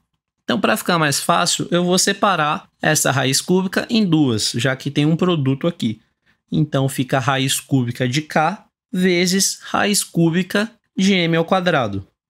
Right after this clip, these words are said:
Agora, eu vou mudar da notação de radiciação pra notação de potência.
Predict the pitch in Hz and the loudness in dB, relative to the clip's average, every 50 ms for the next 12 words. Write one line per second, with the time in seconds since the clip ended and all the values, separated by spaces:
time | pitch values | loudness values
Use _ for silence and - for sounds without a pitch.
0 | _ _ _ _ _ _ - - - 175 170 180 202 220 233 220 180 143 - - | _ _ _ _ _ _ -6 -4 -2 0 2 2 2 2 2 0 -2 -4 -6 -10
1 | - - - 190 208 196 208 220 214 202 185 170 147 123 127 123 123 120 131 131 | -6 -2 0 0 2 2 2 2 2 4 2 2 2 2 2 0 0 -2 0 0
2 | 147 147 139 - 123 - - 131 120 117 110 104 139 139 139 127 - - 110 110 | 0 0 2 0 0 0 2 0 0 0 2 2 0 0 0 0 -2 -2 -2 -2
3 | - - 151 156 175 190 185 185 - - 175 175 190 196 202 208 202 202 202 - | -2 0 0 2 2 2 0 -2 0 0 0 0 0 0 -2 -2 0 0 0 0
4 | - 196 202 202 196 - - 247 - - 180 165 165 165 - - - 117 113 | 2 2 0 0 0 -2 -2 -4 -2 0 0 0 0 0 0 -2 -2 -4 -6